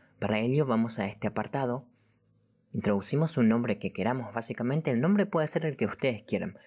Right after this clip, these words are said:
En mi caso le voy a poner Rule, le damos donde dice create, y ahora comenzamos a configurar el bot. Lo primero sería el trigger. Vamos a seleccionar el que dice mensaje without, y esto básicamente es decirle al bot que si el mensaje no tiene una imagen,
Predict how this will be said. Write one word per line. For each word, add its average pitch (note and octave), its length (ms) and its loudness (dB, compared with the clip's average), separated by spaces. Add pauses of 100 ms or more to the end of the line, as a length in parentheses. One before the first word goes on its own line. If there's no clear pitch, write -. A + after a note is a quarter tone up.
(140)
En A#2+ 100 2
mi B2 60 4
caso D#3+ 240 0
le E3+ 60 6
voy B2 120 4
a G#2+ 60 2
poner G2 280 0
Rule, C#3 420 0 (300)
le G#2 100 2
damos G2+ 300 0
donde F#2+ 280 2
dice F#2+ 240 -2
create, C#3 520 -2 (840)
y A2+ 120 2
ahora D#3 160 2
comenzamos C#3+ 600 0
a C#3 60 0
configurar G#2 520 0
el G2 140 -2
bot. F2 240 -6 (280)
Lo G#2 140 0
primero D#3 420 2 (240)
sería G#2+ 360 0
el G2 100 -2
trigger. C3 420 0 (400)
Vamos A#2 180 0
a A2+ 40 0
seleccionar G#2 800 -2
el G2 160 -10
que - 120 -10
dice G2 420 -2 (280)
mensaje G2+ 540 0
without, C#3 680 0
y A3+ 100 4
esto D3 220 -2
básicamente B2+ 640 -2
es G2+ 140 -6
decirle G2+ 440 -2
al G2 100 0
bot G#2+ 320 0
que - 120 -10
si - 140 -6
el F2+ 80 -2
mensaje F#2+ 440 -4
no G2 160 0
tiene A2+ 220 0
una B2 160 0
imagen, C3+ 460 -2